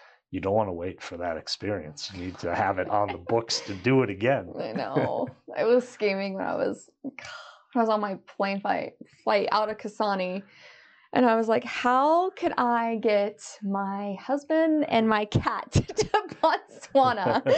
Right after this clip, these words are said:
Speaker 1: <laughs>
Speaker 2: and not leave?" Like, I didn't wanna go that badly. And if I was in a position at the time to book another trip to come back, by <laughs> freaking all means.
Speaker 1: For sure.
Speaker 2: Oh my God, I would have been back so fast. <sighs> I mean, there's something, I mean, right here we have Botswana just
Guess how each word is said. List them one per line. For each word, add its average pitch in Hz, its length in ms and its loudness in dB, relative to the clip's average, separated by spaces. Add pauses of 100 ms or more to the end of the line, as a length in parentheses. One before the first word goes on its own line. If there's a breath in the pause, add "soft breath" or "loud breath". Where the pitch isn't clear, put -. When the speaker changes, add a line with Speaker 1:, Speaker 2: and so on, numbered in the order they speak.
(320 loud breath)
Speaker 1:
<laughs> - 40 -16
Speaker 2:
and 311 320 4
not 285 340 6
leave?" 269 420 2
Like, 208 180 4
I 262 100 0
didn't 262 320 4
wanna 240 240 2
go 208 220 6
that 202 260 2
badly. 196 480 0
And 208 80 2
if 208 100 0
I 202 140 6
was 208 160 0
in 202 80 4
a 196 40 0
position 196 420 0
at 202 180 0
the 185 80 -10
time 196 600 0
to 208 100 0
book 208 220 2
another 190 240 2
trip 208 280 0
to 214 80 -4
come 190 200 0
back, 180 380 2
by 143 320 2 (180)
<laughs> - 200 -10
freaking 262 400 0
all 202 260 -4
means. 214 560 0 (380 loud breath)
Speaker 1:
For 92 120 -2
sure. - 200 0
Speaker 2:
Oh 76 80 2
my 62 140 -4
God, - 200 -2
I - 40 -4
would - 100 -4
have - 80 -6
been - 140 -8
back - 180 -6
so - 420 -6
fast. - 500 -2
<sighs> - 680 -20
I 240 40 -6
mean, 214 140 -4
there's 202 120 -6
something, 185 240 -2
I - 40 -4
mean, 190 200 -2 (280 loud breath)
right 208 220 2
here 214 200 2
we 202 100 0
have 202 160 0
Botswana 196 600 0
just 190 300 -8